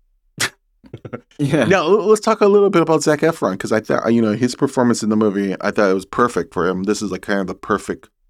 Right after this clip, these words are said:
Speaker 3: portrayal of
Speaker 2: And
Speaker 3: him.
Speaker 2: now he's gonna f-,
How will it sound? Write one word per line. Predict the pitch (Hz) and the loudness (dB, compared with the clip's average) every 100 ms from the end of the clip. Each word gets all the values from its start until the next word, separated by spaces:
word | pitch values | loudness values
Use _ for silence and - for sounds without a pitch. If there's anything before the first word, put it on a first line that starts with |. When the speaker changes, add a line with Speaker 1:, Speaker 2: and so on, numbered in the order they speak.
| _ _ _ _ _ _ _ _ _ | _ _ _ _ _ _ _ _ _
Speaker 3:
portrayal | - 123 - 113 117 104 | -4 -2 0 4 4 4
of | |
Speaker 2:
And | 113 | 4
Speaker 3:
him. | 123 | 4
Speaker 2:
now | |
he's | 143 | 4
gonna | 151 139 | 4 2
f-, | 131 | 0